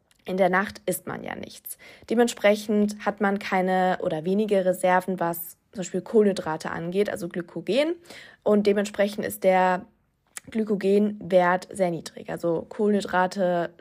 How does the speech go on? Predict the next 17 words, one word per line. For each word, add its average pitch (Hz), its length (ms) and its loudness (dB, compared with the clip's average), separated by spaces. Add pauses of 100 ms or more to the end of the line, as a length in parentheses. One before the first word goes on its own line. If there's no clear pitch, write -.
(240)
füllen 190 340 0
unseren 175 400 -6
Glykogenhaushalt. - 1600 -10 (580)
Und 220 540 0 (180)
wenn 214 260 2
eben 208 600 0 (200)
das 233 240 2
sehr 196 140 2
niedrig 208 380 -6
allgemein 220 380 -4
im 208 100 -4
Körper 208 380 -6
ist, - 260 0 (300)
dann 220 440 2 (640)
greift 202 360 2
der 190 100 4
Körper 208 500 0